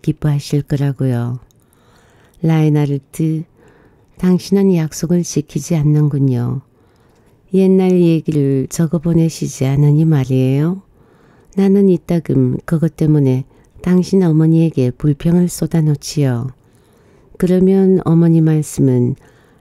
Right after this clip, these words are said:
당신은 지금 너무 바빠서 그런 어린애 같은 짓을 할 틈이 없다는 거예요. 그렇지만 나는 그 말이 고시 들리지 않아요.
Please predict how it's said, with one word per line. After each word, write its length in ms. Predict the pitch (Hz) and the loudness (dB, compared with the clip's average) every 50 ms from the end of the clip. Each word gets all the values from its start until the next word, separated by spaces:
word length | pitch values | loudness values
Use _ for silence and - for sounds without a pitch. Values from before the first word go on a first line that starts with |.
| _ - - | _ -18 -8
당신은 760 | - 170 170 160 - - - 160 151 143 139 131 127 127 127 - | -2 0 0 0 0 0 0 0 2 2 2 2 2 2 0 -2
지금 440 | - - - 175 - 180 175 175 170 | -4 -4 -4 -2 0 2 2 4 4
너무 300 | 160 151 151 147 160 165 | 4 4 4 2 2 0
바빠서 640 | - 156 143 - - 151 151 147 - - 127 123 127 - - _ _ _ _ _ _ _ _ - | 0 -4 -4 -4 -4 -4 -4 -4 -4 -6 -6 -6 -6 -10 -16 _ _ _ _ _ _ _ _ -4
그런 400 | - 175 170 180 180 185 185 185 - | -4 0 0 2 2 2 2 0 0
어린애 380 | 143 156 147 165 160 165 170 147 | -2 -2 0 0 2 2 0 0
같은 320 | 170 156 - - 165 156 | -2 -4 -2 0 0 0
짓을 560 | - - 147 147 - - - 123 120 117 123 | 0 -2 -8 -8 -6 -4 -2 -2 -2 -2 -4
할 300 | 127 127 151 156 151 156 - | -6 -6 -4 -4 -4 -6 -6
틈이 360 | - - 170 160 165 170 170 160 | -8 -4 0 2 2 2 2 0
없다는 480 | 135 - - - 147 151 156 160 156 | -2 -4 -4 -4 0 0 2 0 0
거예요. 600 | 151 156 156 151 151 143 131 123 117 117 123 127 - _ - _ _ _ _ _ _ _ _ _ _ _ _ _ _ _ _ _ _ - | 0 0 -2 0 -2 -2 -2 -4 -6 -6 -8 -10 -12 _ -20 _ _ _ _ _ _ _ _ _ _ _ _ _ _ _ _ _ _ -4
그렇지만 560 | - 170 175 170 - - - 185 185 185 185 | -2 -2 -2 -2 -4 -4 -2 0 2 2 2
나는 600 | 175 160 156 151 156 156 151 143 135 131 123 117 - _ | 2 2 2 2 2 2 4 4 4 2 2 0 -4 _
그 100 | - - | -4 0
말이 400 | 160 156 156 151 135 135 120 120 120 | 2 2 2 0 0 -2 -2 -2 -4
고시 380 | - - 151 147 143 - - | -4 -4 -6 -6 -6 -8 -6
들리지 460 | - 156 151 147 151 151 139 - - 127 | -4 -2 -2 0 -2 -2 -4 -4 -6 -4
않아요. 560 | 127 143 147 143 139 135 113 110 113 117 120 | -2 0 0 0 0 0 -2 -4 -6 -6 -8